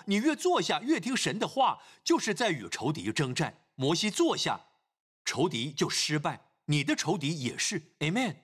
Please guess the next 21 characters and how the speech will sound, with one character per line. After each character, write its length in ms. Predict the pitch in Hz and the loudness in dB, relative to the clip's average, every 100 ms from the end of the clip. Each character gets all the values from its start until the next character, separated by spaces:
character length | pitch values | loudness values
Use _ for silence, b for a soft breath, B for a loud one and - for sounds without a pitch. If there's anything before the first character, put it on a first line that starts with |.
| _ | _
当 160 | - 226 | -4 -2
你 80 | 131 | 0
休 320 | - 311 320 | 2 4 4
息， 460 | - 127 117 - _ - | 2 0 -2 -6 _ -4
他 160 | 175 | -2
们 100 | 185 | -2
就 140 | 143 120 | -4 -2
失 300 | - 160 165 | -2 0 0
败。 240 | 151 - _ _ _ _ | -2 -8 _ _ _ _
别 220 | - 127 135 | -2 0 2
着 300 | 208 220 214 | 2 2 2
急， 360 | - 120 143 | 0 2 2
别 280 | 165 - 110 | 0 -2 -2
担 260 | 110 151 170 | 0 0 0
心， 320 | 202 196 - | 0 -2 -4
别 240 | - 107 123 | -4 0 2
忧 240 | 202 233 | 2 2
虑。 220 | 247 175 - _ _ _ _ _ | 0 -2 -8 _ _ _ _ _
赞 220 | - 165 | -2 -2
美 160 | 117 139 | 0 -2
主。 220 | 120 | -4